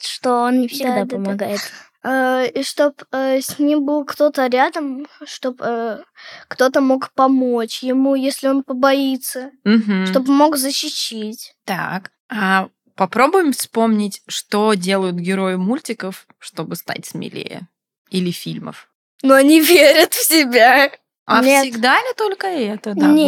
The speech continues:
Speaker 1: Нет.
Speaker 3: Мгм.
Speaker 1: Надо, надо иногда просто собраться, изучить всю технику, потом изучить все планы
Speaker 3: Ага.
Speaker 1: врага своего, и потом взять и просто победить.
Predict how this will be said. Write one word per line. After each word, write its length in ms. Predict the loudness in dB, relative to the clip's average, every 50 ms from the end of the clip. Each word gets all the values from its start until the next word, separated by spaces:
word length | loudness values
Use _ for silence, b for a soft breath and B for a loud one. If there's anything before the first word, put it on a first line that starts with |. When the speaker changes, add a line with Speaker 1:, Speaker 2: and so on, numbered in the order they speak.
| 2 2 2
Speaker 1:
Нет. 240 | 0 -2 -4 -2
Speaker 3:
Мгм. 500 | 0 2 2 2 2 0 -2 -2 -4 -4 -4
Speaker 1:
Надо, 460 | -4 -2 -2 0 0 0 0 0 0
надо 540 | -2 -2 0 0 0 2 2 4 4 4 2
иногда 440 | 2 0 0 -2 -2 0 -2 -2 -2
просто 600 | -4 -4 -4 -4 -4 -4 -8 -8 -4 -4 -4 -4 B B B B B B
собраться, 800 | -4 0 0 2 2 2 2 2 0 0 -4 -2 2 2 2 4
изучить 380 | 2 0 -2 -2 -4 -6 -6
всю 280 | -8 -12 -10 -8 -8 -8
технику, 640 | -4 -4 -4 -4 -4 -2 -2 -2 -2 -2 -6 -8 -2
потом 440 | -2 -2 0 2 0 0 0 -2 -2
изучить 440 | -2 -4 -4 -4 -8 -14 -14 -16 B B B B B
все 260 | _ -8 -2 -2 -2 -2
планы 560 | -2 -2 -2 0 0 -2 -2 -4 -6 -8 -8 -6
Speaker 3:
Ага. 540 | -2 -2 -2 -2 -2 -4 -4 -2 -4 -4 -4
Speaker 1:
врага 400 | -4 -2 -2 -2 0 0 -2 -2
своего, 540 | -2 -8 -10 -8 -8 -6 -6 -6 -8 -8 -8 -8
и 80 | -10
потом 400 | -6 -6 -6 -2 0 0 2 2
взять 400 | 0 0 -2 -2 -4 -4 -4 -12
и 40 | -16
просто 400 | -10 -8 -8 -8 -8 -6 -10 -10
победить. 680 | -6 -4 -4 -2 -2 -2 -4 -4 -8 -12 -12 -14 -20